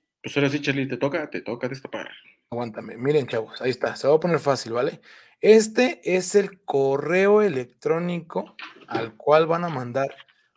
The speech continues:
Speaker 2: su nombre y van a mandar en la palabra "yo quiero", "yo quiero el G T R", así lo van a poner. Y obviamente, pues, si pueden anexarnos una captura de pantalla que ya están suscritos al canal de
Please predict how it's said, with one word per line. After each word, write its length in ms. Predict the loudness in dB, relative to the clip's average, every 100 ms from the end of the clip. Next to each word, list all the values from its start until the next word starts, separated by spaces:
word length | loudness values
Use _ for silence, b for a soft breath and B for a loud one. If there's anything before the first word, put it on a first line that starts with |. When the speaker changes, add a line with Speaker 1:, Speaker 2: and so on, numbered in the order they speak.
| _
Speaker 2:
su 240 | -4 -2
nombre 580 | 2 0 2 2 0 -4 _ _ _ _ _ _ _ _ _ _ _ _
y 440 | -6 -4 -4 -8 _ _ _
van 200 | -4 -2
a 60 | -2
mandar 600 | -4 -2 2 2 0 _ _ _ _ _ _ -8
en 140 | -4
la 100 | -2
palabra 500 | 0 2 2 0 -6 _ _ _ _ _ _
"yo 360 | 6 8 8
quiero", 520 | 4 2 2 0 -6 _ _ _ _ _ _ _ _ _ _
"yo 220 | -4 -4
quiero 240 | 4 4 4
el 160 | 0 0
G 200 | -4 -2
T 120 | -6
R", 180 | -6 -10
así 120 | -4
lo 60 | -2
van 100 | -2
a 60 |
poner. 280 | -6 -10 -10 B B B
Y 60 | 2
obviamente, 320 | 2 2 -4
pues, 180 | -4 -6
si 100 | -6
pueden 260 | 2 2
anexarnos 520 | 2 -6 -6 -6 -6 -6
una 160 | -8
captura 300 | -8 -8 -4
de 60 | -2
pantalla 380 | -4 -8 -8 -8
que 100 | -8
ya 60 |
están 200 | -8 -8
suscritos 320 | -10 -10 -8 -8
al 100 | -8
canal 240 | -8 -6
de 240 | -6 -8